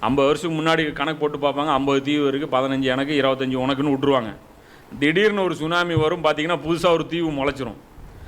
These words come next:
முளைச்சோன்னே இது யாருக்குன்னு கணக்கு, இது யார் கணக்குல எழுதுறதுன்னு பிரச்சனை வரும். அதுக்கப்புறம் தான் அது இன்டர்நேஷனல் இஷ்யூ ஆகும். அந்த மாதிரி இஷ்யூ தான் நிறைய வரும்,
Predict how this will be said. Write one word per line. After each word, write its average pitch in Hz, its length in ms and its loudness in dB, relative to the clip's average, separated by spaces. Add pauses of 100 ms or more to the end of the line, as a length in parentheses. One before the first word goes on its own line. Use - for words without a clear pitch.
(240)
முளைச்சோன்னே 175 380 2
இது 170 240 0
யாருக்குன்னு 160 440 2
கணக்கு, 143 340 -2
இது 139 120 -4
யார் 147 300 2
கணக்குல 147 140 -4
எழுதுறதுன்னு 143 640 0
பிரச்சனை 135 360 -2
வரும். 101 180 -4 (580)
அதுக்கப்புறம் 160 560 2
தான் 175 240 2
அது 147 120 2
இன்டர்நேஷனல் 156 500 0
இஷ்யூ 143 260 -2
ஆகும். 110 180 -2
அந்த 127 160 -4
மாதிரி 156 380 2
இஷ்யூ 151 200 -6
தான் 165 140 -2
நிறைய 151 340 2
வரும், 123 160 -4